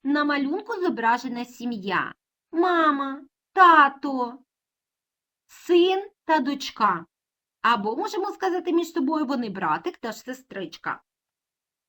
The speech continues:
Що ще зображено? Ми бачимо річку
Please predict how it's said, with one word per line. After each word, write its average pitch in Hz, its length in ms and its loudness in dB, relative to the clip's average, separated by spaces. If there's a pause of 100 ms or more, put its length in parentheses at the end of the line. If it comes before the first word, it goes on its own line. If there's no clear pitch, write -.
(840)
Що - 440 -4
ще 415 480 -2
зображено? 320 920 4 (1600)
Ми 427 120 -6 (120)
бачимо 269 680 0
річку 262 840 -2